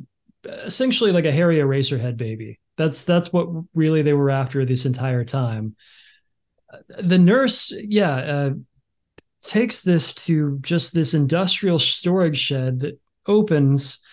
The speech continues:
and this haunting floating being with horrible long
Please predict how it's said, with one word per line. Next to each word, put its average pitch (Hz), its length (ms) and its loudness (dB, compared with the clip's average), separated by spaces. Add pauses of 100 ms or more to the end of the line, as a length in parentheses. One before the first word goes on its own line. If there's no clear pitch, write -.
(760)
and 156 500 0 (360)
this 175 400 0
haunting 214 760 0
floating 180 680 2
being 139 680 0
with 127 240 -4
horrible 175 840 2
long 151 580 0